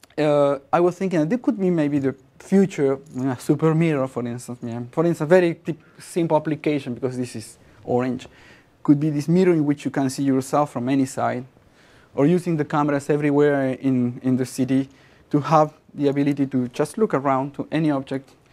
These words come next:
People have done, done, done that on cars. This is, uh, how you call that? This A V R, A V R system, uh,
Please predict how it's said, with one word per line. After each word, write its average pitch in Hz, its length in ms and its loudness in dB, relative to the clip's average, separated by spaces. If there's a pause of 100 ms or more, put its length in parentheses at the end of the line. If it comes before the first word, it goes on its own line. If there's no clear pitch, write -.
(220)
People 247 200 4
have 180 180 2
done, 170 180 2
done, 170 600 0
done 170 180 4
that 165 220 4
on 139 120 -4
cars. 143 480 0 (600)
This 117 260 -14
is, 113 220 -16 (160)
uh, 120 380 0 (920)
how 147 140 -2
you 131 60 0
call 131 180 2
that? 117 220 -2
This - 360 -12
A 139 180 -2
V 131 180 0
R, 131 260 0
A 135 120 0
V 135 160 -2
R 131 100 -2
system, 131 500 -6 (120)
uh, 123 160 -4